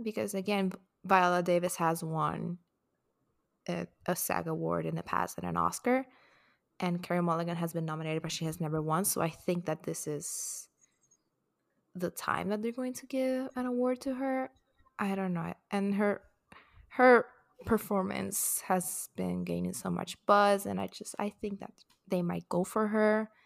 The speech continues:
I'm not sure. It's just,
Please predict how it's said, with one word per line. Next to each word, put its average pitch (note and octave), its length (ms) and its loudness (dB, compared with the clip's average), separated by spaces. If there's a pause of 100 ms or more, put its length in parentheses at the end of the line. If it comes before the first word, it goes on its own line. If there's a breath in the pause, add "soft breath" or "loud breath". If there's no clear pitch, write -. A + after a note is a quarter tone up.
(640)
I'm F#3+ 200 -4
not F3+ 180 -4
sure. F3 600 -4
It's - 240 -10
just, - 400 -6